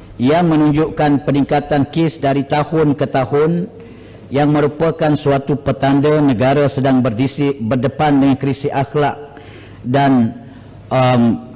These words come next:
penguatkuasaan yang sangat serius. Dan dalam kita tahu bahawa, um,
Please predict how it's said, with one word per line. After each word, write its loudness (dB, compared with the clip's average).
penguatkuasaan 0
yang 4
sangat 0
serius. -2
Dan 0
dalam 2
kita 0
tahu 2
bahawa, 2
um, 2